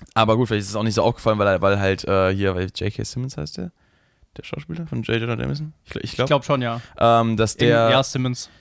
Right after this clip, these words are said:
Speaker 1: dass der, ähm, ja auch einen leicht anderen Charakter spielt, einen leicht anderen Jameson oder auch ein bisschen anders aussieht als damals noch. Also auch mit der Frisur und so und der Lache.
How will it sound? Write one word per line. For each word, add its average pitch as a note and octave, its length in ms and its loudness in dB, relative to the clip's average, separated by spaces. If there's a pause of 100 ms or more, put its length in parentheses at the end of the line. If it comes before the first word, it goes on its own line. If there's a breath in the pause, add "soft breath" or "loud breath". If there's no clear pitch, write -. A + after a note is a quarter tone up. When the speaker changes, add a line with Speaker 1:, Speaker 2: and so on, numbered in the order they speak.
Speaker 1:
dass - 220 0
der, A#2 480 6
ähm, G#2 680 2 (340)
ja G#2+ 200 4
auch G#2+ 200 2
einen G#2 380 -2 (220)
leicht G#2 360 2
anderen F#2 240 -2
Charakter G2 400 0
spielt, F2+ 420 -2
einen F2+ 160 -2
leicht F#2+ 260 2
anderen F#2+ 360 -2 (340)
Jameson G2 480 0
oder F2+ 180 0
auch F#2+ 140 2
ein - 60 -8
bisschen - 160 -4
anders F#2+ 200 -2
aussieht F#2+ 260 -2
als D#2+ 120 -4
damals F2 400 0
noch. F2+ 220 -4 (300 loud breath)
Also F#2+ 180 0
auch E2 80 2
mit F2+ 100 0
der E2+ 80 0
Frisur F#2+ 340 0
und F2+ 100 -2
so F2+ 160 0
und F#2 100 0
der F#2 220 0 (1160)
Lache. G#2+ 380 2